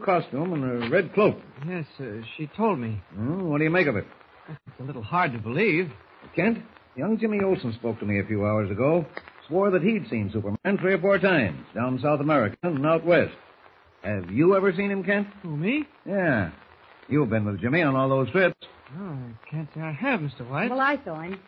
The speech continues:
Speaker 3: and I'm not nearsighted. Not only that, but I'm convinced he was the last one to see Doctor Wan alive. We should make every effort to get him to come forward and tell his story.
Speaker 1: Well, what do you think of that, Kent? Lois wants me to run a front-page appeal to this Superman, whoever he is.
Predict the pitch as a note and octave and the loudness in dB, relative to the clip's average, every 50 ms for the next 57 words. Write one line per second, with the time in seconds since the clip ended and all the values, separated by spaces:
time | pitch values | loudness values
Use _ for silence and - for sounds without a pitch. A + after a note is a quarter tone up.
0 | - - F3 G3 G#3+ A3 G3+ G3 - - A3+ B3+ C4 B3 B3+ D#3+ D3 C3+ B2+ A#2+ | -18 -12 -10 -8 -6 -4 -4 -4 -4 -4 -4 -4 -4 -4 -6 -8 -10 -10 -12 -14
1 | A#2 A2 - _ _ _ - - F#3+ F#3+ F#3+ F#3+ F#3 G3+ A#3 D4 D4+ - G#3 G3+ | -18 -20 -20 _ _ _ -8 -6 -4 -2 -2 0 0 0 0 0 0 -2 -2 -2
2 | G3+ G#3 G3 F#3+ F#3 F3+ C4+ C#4 C#4+ D4 - - B3 A3+ G#3+ - G3 G3 G#3+ C4 | 0 0 0 -2 -2 -2 2 2 2 2 0 -2 -2 -2 -2 -2 -2 -2 0 2
3 | C#4 D4 C#4+ C#4+ - G3+ G3+ A#3 B3+ B3 A#3 - A#3+ A3+ A#3 A#3+ A#3 - A#3 A3 | 2 2 0 -2 -2 -2 -2 0 0 -2 -2 -4 -2 0 0 0 -2 -2 -2 -2
4 | A3+ A3+ A3+ A3+ A3+ G#3+ G3 E3+ C#3+ C3 B2+ - - - - - - _ - D3+ | 0 0 0 0 0 0 -2 -2 -4 -6 -8 -14 -18 -20 -20 -20 -20 _ -8 -8
5 | D#3+ D#3 E3 D3 E3+ E3 - - A3+ A3+ A3+ A#3 A3+ A3 A3+ A3+ C4 G3+ F#3 E3 | -6 -6 -6 -6 -6 -6 -2 0 0 2 2 2 2 2 2 0 -4 -6 -2 -2
6 | G#3+ G#3+ G#3+ G3+ F#3+ F#3 A3 A#3 A3+ A3 A3+ B3 B3 B3+ D4 D#4+ B3+ G#3 G3 F#3+ | 0 0 0 0 -2 -2 0 0 0 0 0 0 0 0 0 0 0 -2 -2 -4
7 | - _ B3 A#3+ A#3 A3+ A#3 A3+ A3+ - - A3 G#3 F#3 D#3+ C#3+ A#2+ A2 A2 - | -4 _ -4 -2 -2 -2 -2 -4 -4 -6 -2 0 0 2 0 0 -4 -8 -14 -18
8 | - - - - - - F#2+ G2 A#2+ D3 C#3+ C#3 D3 D#3 D#3+ D#3+ E3+ D#3+ C3+ A#2 | -20 -20 -20 -20 -20 -8 -4 0 0 2 4 4 4 6 6 6 6 4 6 4
9 | G#2 G2+ - - B2 C#3+ C#3+ - - - - _ - - _ - - - C3+ C#3+ | 4 4 2 4 4 4 4 2 -2 -10 -20 _ -20 -20 _ -10 -2 0 2 2
10 | C#3+ - C#3+ C#3+ C#3+ - - C#3 C3+ C#3 C3+ C#3+ C#3 C3+ C3 A2 - E3 F3+ F#3+ | 2 2 2 2 2 4 4 2 4 4 4 2 2 2 0 0 0 0 -2 -2
11 | - - - - F#3 F3 F3+ D#3 E3 - - A3+ G#3 D#3+ B2+ G2+ G2 E2+ G2 F#2 | -2 -4 0 2 4 4 4 4 2 0 2 2 4 4 4 4 2 -2 -4 -4
12 | - - A2 - F#2+ F2+ F#2 F2+ F2 E2+ D#2+ D2+ D2+ D#2 D#2+ F2+ A#2+ A#2 A2+ A2+ | -2 -4 -4 -4 -4 -6 -4 -4 -6 -6 -6 -8 -10 -8 -4 -2 -2 0 0 -2
13 | F#2 F#2 F2 E2+ E2+ F#2 A2+ B2+ | -2 -4 -6 -6 -4 -2 -2 -4